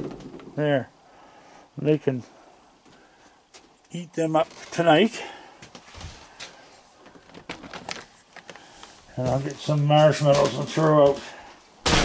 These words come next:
Anyway, <clears throat> I guess that's all there's gonna be. <clears throat> Right, Connor? I have to go out and dump the, uh, the litter, don't I? Yes,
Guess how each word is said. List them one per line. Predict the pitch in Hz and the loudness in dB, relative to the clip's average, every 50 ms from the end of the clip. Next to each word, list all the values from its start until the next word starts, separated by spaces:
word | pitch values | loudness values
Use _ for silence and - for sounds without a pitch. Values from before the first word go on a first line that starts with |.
| - - - - - - - - - - - - - - - - - - - - - | 0 -2 -4 -8 -16 -18 -20 -20 -20 -20 -20 -20 -20 -20 -20 -20 -20 -20 -12 -2 2
Anyway, | 220 240 254 240 220 208 202 220 254 285 254 220 208 - 156 185 - - | 4 6 6 8 8 8 8 8 6 6 4 2 0 -4 -10 -12 -14 -14
<clears throat> | _ _ - | _ _ 2
I | 247 202 190 180 156 139 170 196 | 4 6 6 6 4 4 4 4
guess | 202 226 226 - - | 4 6 4 6 6
that's | 214 208 202 - | 6 4 4 6
all | 202 202 196 190 180 180 | 8 8 8 8 8 6
there's | 175 156 | 4 6
gonna | 165 190 190 185 | 6 6 6 6
be. | 175 175 214 226 214 208 226 262 262 - - - - - - - - - - - - - - - - - - - - - _ - | 6 6 6 6 6 6 6 4 4 0 -4 -20 -20 -20 -20 -20 -20 -20 -20 -20 -20 -18 -18 -16 -16 -16 -18 -20 -20 -10 _ 4
<clears throat> | 262 269 269 - 226 208 202 175 151 131 - - - - - - - - - - - - - - - - - - - - - - _ _ _ _ _ _ _ - | 6 6 8 8 8 8 6 6 4 2 -2 -6 -16 -20 -20 -20 -20 -20 -20 -20 -20 -20 -20 -20 -20 -20 -20 -20 -20 -20 -20 -20 _ _ _ _ _ _ _ 2
Right, | 175 196 190 196 | 4 4 4 4
Connor? | - 208 208 220 240 294 370 349 302 - - - - - - - - - _ _ _ - - - - - _ _ - - - - - - - _ _ _ - 170 | 4 4 4 6 6 6 6 4 2 0 -8 -18 -20 -20 -20 -20 -20 -20 _ _ _ -20 -20 -20 -20 -20 _ _ -20 -20 -20 -20 -20 -20 -20 _ _ _ 0 4
I | 180 | 6
have | 185 175 180 | 6 6 4
to | - 165 | 2 2
go | 156 170 170 | 4 6 6
out | 165 160 | 4 4
and | 160 151 | 2 2
dump | 160 165 165 165 - | 4 4 4 2 0
the, | - 160 156 156 156 156 | 0 2 2 4 6 8
uh, | 151 151 147 147 | 8 8 8 6
the | 147 160 | 6 4
litter, | 165 190 226 247 240 196 | 6 6 6 8 8 8
don't | 170 175 190 226 247 220 | 8 8 6 6 6 6
I? | 160 131 127 - | 4 2 2 -2
Yes, | - 147 160 180 220 240 185 - - - - - - | -2 2 4 6 6 6 6 4 0 -6 -10 -12 -12